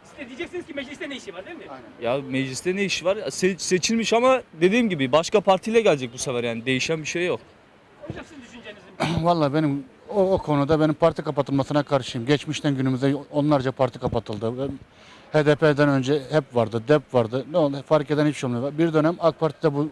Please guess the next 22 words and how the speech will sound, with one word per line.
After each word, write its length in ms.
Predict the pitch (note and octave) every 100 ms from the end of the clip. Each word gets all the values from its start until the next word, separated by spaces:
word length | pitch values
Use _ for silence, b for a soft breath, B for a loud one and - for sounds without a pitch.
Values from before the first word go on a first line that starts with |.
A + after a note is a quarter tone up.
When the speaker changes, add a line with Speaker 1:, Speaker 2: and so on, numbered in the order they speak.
| -
Speaker 2:
bu 120 | C#3+ C#3
olaydan 340 | C3+ C3 B2+
muzdaripti. 540 | B2+ A#2 B2 - C3 C#3+
Kapatılması 640 | - C3 C3+ C3+ C#3 B2+ -
kon-, 220 | C#3 D3 C#3+ - C3
gündeme 340 | B2 B2 B2
geldi. 380 | A#2 A#2 A2+ B2+
Speaker 1:
Saadet 260 | - - -
Partisi, 440 | - - - -
şey, 100 | A#3+
Re-, 360 | - G3 G#3 -
Refah 100 | G#3+
Partisi 220 | A#3+ -
Speaker 2:
Refah 160 | C#3+ D3
Speaker 1:
vardı. 100 | D3
Speaker 2:
Partisi 340 | D3+ - D#3+
kapatıldı 540 | C#3+ C#3 C#3+ C#3 C3 C3+
da 60 |
o 140 | D#3 C#3
dönemde 400 | C#3 C3+ C3+ C3+
rahmetli 560 | C#3 C#3 C3 C3+ C#3
Erbakan. 440 | C3 B2+ B2 B2